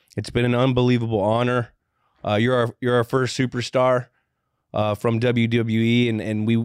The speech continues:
we, we picked you on purpose because we, that match was that transition into that attitude period, which basically became our childhood.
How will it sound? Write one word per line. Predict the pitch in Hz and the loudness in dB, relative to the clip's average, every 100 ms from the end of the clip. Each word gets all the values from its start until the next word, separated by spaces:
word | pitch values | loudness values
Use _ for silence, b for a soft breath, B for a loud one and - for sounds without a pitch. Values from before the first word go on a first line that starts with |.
| - | -4
we, | 110 113 | -4 -4
we | 107 120 | -2 -2
picked | 113 139 120 - | -2 -4 -8 -4
you | 120 | 0
on | 113 | 0
purpose | 110 120 120 123 117 | 2 0 0 -2 -4
because | 113 - 113 110 98 - | -6 -2 -2 -2 -6 -8
we, | 120 120 120 - | -2 -2 -2 -6
that | 120 120 | -4 -4
match | 117 123 127 120 - | -4 -4 -4 -6 -4
was | 120 113 | -2 0
that | 117 117 | -2 -2
transition | - 123 117 113 127 127 120 | -4 -2 0 0 0 0 0
into | 117 117 | 0 2
that | 117 | 2
attitude | 117 120 113 - 117 107 | 2 0 -2 -2 -2 0
period, | 117 117 113 113 B B B B | 0 2 0 -2 B B B B
which | - 120 - | -4 -4 -4
basically | - 123 120 127 117 120 | -4 -2 -2 -4 -2 -2
became | 110 104 - 113 110 104 | -2 -4 -2 -2 -2 0
our | 107 104 | -2 -2
childhood. | 113 113 110 107 104 110 104 | -2 0 0 0 0 0 0